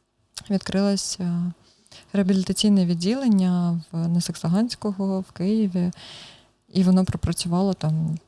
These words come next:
чотири-п'ять років. Ну, тобто зараз навіть можу, не можу згадати, скільки, да? Е, звісно, це були і, і вчились, і,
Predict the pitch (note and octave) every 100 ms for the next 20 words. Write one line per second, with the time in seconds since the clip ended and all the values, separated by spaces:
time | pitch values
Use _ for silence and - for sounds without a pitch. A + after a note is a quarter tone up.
0 | - - - - D3+ - E3+ - A3 -
1 | - - G3+ F3 - F3+ F3+ E3 F3 F3
2 | E3 F3+ E3+ D#3+ F3+ F3+ E3+ E3 E3 D#3+
3 | D#3+ E3+ - D#3+ - E3 F3+ G3 _ _
4 | _ _ _ _ F3+ F3 F3 F3 E3+ F#3+
5 | G3 F#3+ F3+ E3+ - - - _ _ _
6 | _ - - - - - - - _ -
7 | - F#3 F#3 F3 E3 - F3 E3+ D#3+ -
8 | F3 - - D3+ D3+ D#3+ - - E3